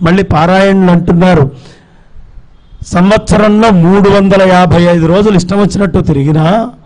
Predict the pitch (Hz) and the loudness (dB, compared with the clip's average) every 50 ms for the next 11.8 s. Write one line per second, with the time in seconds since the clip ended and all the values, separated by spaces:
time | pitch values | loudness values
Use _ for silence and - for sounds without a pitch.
0 | - - - - - - - - 170 170 - - - 180 180 - - 135 143 147 | -20 -20 -20 -20 -20 -14 -6 -4 -4 -4 -4 -4 -4 -4 -4 -4 -2 -2 0 0
1 | 147 196 196 202 202 220 208 220 254 220 185 165 175 208 240 269 - - - - | 2 2 2 2 2 2 2 2 2 2 2 2 2 0 -2 -4 -8 -14 -20 -20
2 | - - - - 160 175 214 180 - - 214 196 156 147 156 165 190 220 226 226 | -20 -12 -4 -2 0 0 0 0 0 -2 -2 -2 0 0 0 2 2 2 0 0
3 | 233 226 233 233 226 226 180 214 220 226 220 185 214 196 147 139 156 202 214 208 | 0 0 0 0 0 -2 -2 -4 -4 -4 -4 -6 -6 -8 -6 -4 -4 -2 -2 -2
4 | 214 214 208 196 185 180 - 202 185 156 - - - - - - 160 139 139 147 | -2 0 0 -2 -2 -2 -2 -2 -2 -2 -4 -8 -14 -18 -12 -8 -6 -4 -2 -2
5 | 170 190 185 - - 226 226 226 226 196 175 170 185 202 208 165 185 202 196 202 | -2 -2 -2 -4 -2 -2 0 0 2 2 2 2 0 0 -2 -2 -2 -2 0 0
6 | 180 185 185 - 180 180 180 180 180 180 - - 170 170 180 156 - 196 185 156 | 0 -2 -2 0 0 0 0 0 -2 -4 -6 -6 -4 -4 -4 -2 -2 0 0 0
7 | 156 147 - - 151 165 165 156 143 160 170 165 165 220 294 - - - _ _ | 0 -2 -2 -2 -2 0 0 0 0 -2 -2 0 -2 -4 -6 -10 -16 -20 _ _
8 | _ _ - - - - - - - 180 180 180 185 165 - 151 151 165 175 233 | _ _ -20 -20 -20 -20 -18 -8 -6 -6 -4 -2 -4 -4 -2 -2 0 0 2 2
9 | 247 254 254 254 226 240 226 214 202 185 170 143 143 - - - - - - 170 | 2 2 2 2 2 2 2 2 2 2 0 0 -2 -6 -12 -20 -10 -6 -4 -4
10 | 175 - 175 175 202 233 - 247 240 202 175 180 208 240 226 185 165 165 196 190 | -2 0 0 0 0 0 0 0 0 0 0 0 0 2 2 2 2 0 -2 -2
11 | - - 220 214 214 - - 214 202 208 165 - - 214 208 | -2 -2 -2 -2 -2 -2 -4 -4 -4 -4 -4 -4 -4 -6 -6